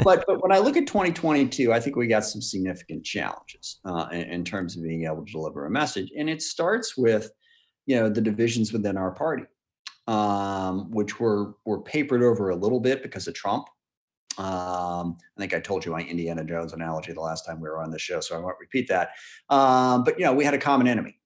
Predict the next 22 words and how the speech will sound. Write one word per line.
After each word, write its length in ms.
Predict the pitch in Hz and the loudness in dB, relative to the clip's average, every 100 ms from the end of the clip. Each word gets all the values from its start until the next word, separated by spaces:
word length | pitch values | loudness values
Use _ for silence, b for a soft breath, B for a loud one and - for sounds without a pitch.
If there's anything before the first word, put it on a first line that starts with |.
| _ _ 87 | _ _ -8
Okay, 300 | 85 98 95 | 0 2 2
so 420 | - 107 101 95 90 | 2 2 4 2 2
that, 180 | 104 | 2
that 140 | 117 107 | 2 2
brought 160 | 107 | 2
us 80 | 95 | 2
together 320 | - 92 87 | -2 -4 -4
better. 320 | 85 131 101 101 | 2 4 4 2
And 120 | 117 | 4
even 220 | 139 135 | 4 4
then, 380 | 208 247 - - _ | 4 2 0 -6 _
there 100 | - | -6
were 100 | 95 | -4
still, 540 | - 127 127 135 139 175 | -4 0 2 2 0 0
mm, 420 | 349 254 143 131 | 2 4 2 2
difficulties. 500 | 196 - 87 80 87 | 0 -2 -4 -4 -2
Now 140 | 120 | -2
we 60 | 185 | -2
get 100 | 190 | -6
to 60 | - | -6
twenty 240 | 156 143 | -2 0
twenty-two. 720 | 135 123 110 240 254 117 98 | 2 0 0 0 2 2 0